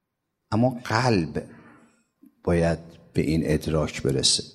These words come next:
اگر قلب به ادراک رسید، تو با همه وجودت توی ماجرای آدم تا الان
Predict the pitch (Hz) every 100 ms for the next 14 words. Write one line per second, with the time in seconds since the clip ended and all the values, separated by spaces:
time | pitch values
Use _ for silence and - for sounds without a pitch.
0 | - 101 95 92 - - 92 92 - 95
1 | 73 85 92 90 85 - 90 - 139 156
2 | - - - - - _ _ _ _ -
3 | 139 156 165 147 - - - _ _ _
4 | - _ _ _ 87 92 87 - - 104
5 | 110 151 156 139 110 98 98 135 135 139
6 | 139 - - - - - - 117 135 135
7 | 123 95 87 87 98 90 104 120 110 -
8 | - 87 85 82 82 82 80 80 - -
9 | - 120 139 156 160 - - - - _
10 | _ _ - 92 90 - 107 117 120 117